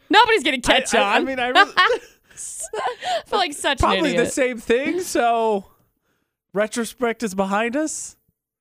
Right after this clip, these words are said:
Speaker 2: Yeah, yeah, I think it's technically right. I think she's technically right on that one. Okay, but so you said you didn't like baking 'cause it's, it's not bad,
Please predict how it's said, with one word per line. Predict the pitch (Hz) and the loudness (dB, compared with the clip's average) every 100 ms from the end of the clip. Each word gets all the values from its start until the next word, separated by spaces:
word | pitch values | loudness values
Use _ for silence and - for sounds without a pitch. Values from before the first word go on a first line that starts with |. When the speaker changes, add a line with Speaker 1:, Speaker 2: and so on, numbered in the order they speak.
| _ _ _ | _ _ _
Speaker 2:
Yeah, | 190 269 330 359 339 | 0 2 2 2 0
yeah, | 294 311 | -2 0
I | 311 | 0
think | 311 339 | -2 -6
it's | 285 | -4
technically | 330 294 277 330 | -4 -4 -6 -4
right. | 311 196 | -2 -2
I | 180 | -2
think | 254 | -4
she's | 226 233 | -10 -6
technically | 277 233 233 254 | -6 -6 -6 -4
right | 254 202 | -2 -2
on | 139 | -4
that | 123 | -6
one. | 107 - _ _ - | -8 -12 _ _ -6
Okay, | 226 254 | 0 0
but | 247 233 | -2 -4
so | 262 | -4
you | 247 | -2
said | 277 277 | -2 -2
you | 277 | 0
didn't | 254 | 0
like | 220 | 0
baking | 165 196 175 185 180 | 0 -2 -2 -6 -8
'cause | 180 165 | -8 -10
it's, | 165 - | -12 -8
it's | 170 - - | -8 -8 -6
not | 208 202 | -4 -2
bad, | 180 170 170 156 | 0 0 0 -2